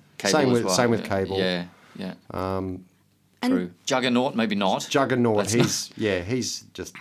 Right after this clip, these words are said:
Speaker 1: Yeah.
Speaker 3: He's not really an antagonist, though. He's just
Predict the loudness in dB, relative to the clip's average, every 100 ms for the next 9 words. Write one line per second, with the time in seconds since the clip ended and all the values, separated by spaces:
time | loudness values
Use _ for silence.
0 | -20 _ _ -14 -8 -2 -2 0 -2 2
1 | 2 2 2 -2 0 -2 0 -4 -6 -10
2 | -8 -6 -6 -4 -4 -4 -4 -4 -4 -12
3 | -14